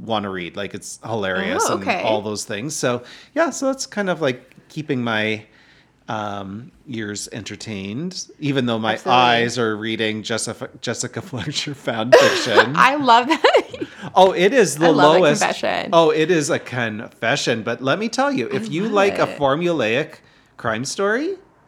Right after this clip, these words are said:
Speaker 1: they're
Speaker 2: Who doesn't?
Speaker 1: brilliant. They're brilliant. It's a, like, there's, like, a hundred of them because they're so popular.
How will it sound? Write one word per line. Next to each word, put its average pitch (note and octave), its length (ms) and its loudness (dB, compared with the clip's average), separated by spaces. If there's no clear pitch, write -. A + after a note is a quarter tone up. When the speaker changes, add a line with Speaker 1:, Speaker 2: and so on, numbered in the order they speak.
Speaker 1:
they're B2 260 -2
Speaker 2:
Who C#3 80 -2
doesn't? - 500 -10
Speaker 1:
brilliant. D3 640 -4
They're C3+ 120 -4
brilliant. C#3 540 -6
It's C3 260 -2
a, C#3+ 140 -4
like, C#3+ 180 -6
there's, D3+ 180 -4
like, D#3 240 -6
a C3+ 60 -4
hundred C3 380 -6
of G#2 160 -4
them D#2+ 240 -10
because B2 300 -6
they're A#2 200 -2
so B2+ 260 -4
popular. A#2 580 -10